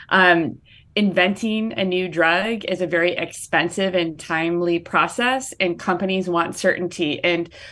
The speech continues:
the way that the judge ruled in this mifepristone case,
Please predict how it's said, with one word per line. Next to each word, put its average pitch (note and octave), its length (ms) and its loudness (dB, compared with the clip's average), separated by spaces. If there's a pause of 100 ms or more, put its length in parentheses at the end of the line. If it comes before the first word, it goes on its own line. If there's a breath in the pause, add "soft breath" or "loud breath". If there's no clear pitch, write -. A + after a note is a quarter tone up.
(120 loud breath)
the F#3 140 2
way G3+ 360 4
that A3 220 -2
the F#3+ 80 -4
judge E3+ 640 2 (240 soft breath)
ruled F3+ 600 4
in F3+ 240 -2
this F3 180 -4
mifepristone F#3+ 680 -2
case, F3+ 440 -4